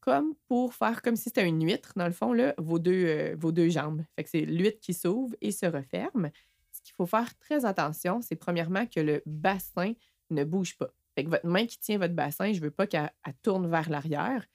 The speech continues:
Ça voudrait dire que vous stabilisez pas bien. Vous voulez venir contracter les abdos pour contrer ce mouvement-là. Et vous voulez vous assurer que cette contraction-là recrute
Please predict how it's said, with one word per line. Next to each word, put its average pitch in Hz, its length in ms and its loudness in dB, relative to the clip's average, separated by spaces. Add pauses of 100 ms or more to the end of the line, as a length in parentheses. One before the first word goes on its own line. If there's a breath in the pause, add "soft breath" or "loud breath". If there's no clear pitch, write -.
(280)
Ça 156 80 0
voudrait 156 260 0
dire 180 160 0
que 165 120 -4
vous 151 160 -8
stabilisez 165 720 -2
pas 151 180 -4
bien. 147 320 -4 (720 soft breath)
Vous 165 60 0
voulez 151 260 0
venir 156 260 -2 (120)
contracter 175 420 -2
les 156 160 2
abdos 151 440 0
pour - 160 -4
contrer 165 320 -4
ce 170 120 -4
mouvement-là. 147 600 -2 (920)
Et - 240 -2 (100)
vous 160 140 -6
voulez 175 180 0
vous 185 220 2
assurer 220 480 -2
que 214 240 0
cette - 280 -10
contraction-là 196 680 0
recrute 180 460 -2